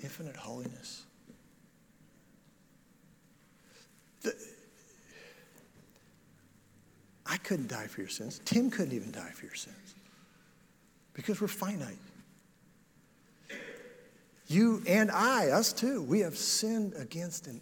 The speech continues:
infinite God, and we need an infinite Savior.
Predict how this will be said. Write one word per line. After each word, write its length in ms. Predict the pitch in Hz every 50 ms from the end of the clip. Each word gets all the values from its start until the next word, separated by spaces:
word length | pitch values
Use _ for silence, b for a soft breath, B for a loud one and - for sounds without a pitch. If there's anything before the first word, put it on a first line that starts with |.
| - -
infinite 520 | - 170 165 165 - - 160 151 135 - -
God, 120 | - - - - - - - - - - - - - - b b b b b b b b b b
and 100 | - 127
we 140 | 143 170 175
need 180 | 175 180 165 143
an 120 | 139 - -
infinite 440 | 147 151 151 - - 156 131 117 -
Savior. 480 | - - - 107 104 107 107 - -